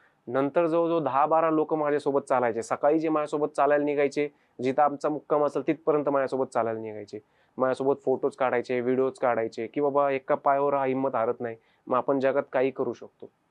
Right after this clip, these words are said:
एवढंच मी तात्पर्य देतो की, म-, मित्रांना की आयुष्यात आहे ना, कुठलीही सिच्युएशन येऊ द्या किंवा किती वाईट संकट येऊ द्या, कधी खचून जाऊ नका.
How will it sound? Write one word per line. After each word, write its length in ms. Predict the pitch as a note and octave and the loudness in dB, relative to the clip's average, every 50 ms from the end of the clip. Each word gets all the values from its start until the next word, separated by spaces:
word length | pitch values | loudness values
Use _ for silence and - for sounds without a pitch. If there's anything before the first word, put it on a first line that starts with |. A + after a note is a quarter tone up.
| _ _ _ _ _ _ _ _ _ _ _ - - | _ _ _ _ _ _ _ _ _ _ _ -6 0
एवढंच 340 | C3 C3 C#3 D#3 E3+ D#3+ E3 | 2 4 4 4 4 2 2
मी 80 | F3+ E3 - | 0 0 0
तात्पर्य 380 | E3 D#3+ - - F3 E3 E3 | 0 -2 -2 -4 -4 -2 -2
देतो 240 | D3+ D#3 D3+ D#3+ D#3+ | -4 -4 -4 -4 -6
की, 160 | D#3 - D#3 | -4 -4 -4
म-, 300 | D3+ D3+ D3 C#3 C3 B2+ | -2 -2 -2 0 0 0
मित्रांना 460 | B2 B2+ C3+ C3 C#3 C#3 C3+ C3 B2+ | 0 -2 0 0 0 0 0 0 -2
की 420 | B2+ - D#3+ E3+ F3 F3+ - - - _ _ _ - | -2 0 2 2 2 2 0 -4 -10 _ _ _ -2
आयुष्यात 420 | - C#3+ E3 F#3+ F#3+ - G#3+ G3 G3 | 2 2 4 4 2 2 0 0 0
आहे 80 | F#3 | 0
ना, 80 | D#3+ D#3 | -2 -2
कुठलीही 340 | - - F3 - F#3 G3+ F#3+ | -2 -4 -2 2 2 2 2
सिच्युएशन 400 | G3 F3+ E3 F#3 F3 E3 E3 E3 | 2 0 0 0 0 2 0 0
येऊ 100 | D#3+ D#3 | 0 0
द्या 120 | D3 D#3 | -2 -2
किंवा 180 | D3+ - E3 D3+ - - | 0 0 -2 -2 -2 -6
किती 200 | D#3+ - F3+ F3+ | -4 0 2 2
वाईट 240 | D#3+ D#3+ D#3 D3+ - - | 4 4 2 0 -2 -4
संकट 320 | - D#3 C#3+ - D#3 D3 | -4 -4 -2 -2 -2 -2
येऊ 80 | D3+ C#3+ | 0 2
द्या, 100 | C#3+ C#3+ | 2 2
कधी 180 | - D#3+ E3+ E3 | 2 0 0 0
खचून 260 | - C#3+ - D3 C#3+ C3+ | -2 -4 -2 -2 -2 -2
जाऊ 160 | C3 B2 A#2+ | -2 -2 -2
नका. 220 | A2+ G#2+ - G#2 | -4 -8 -10 -14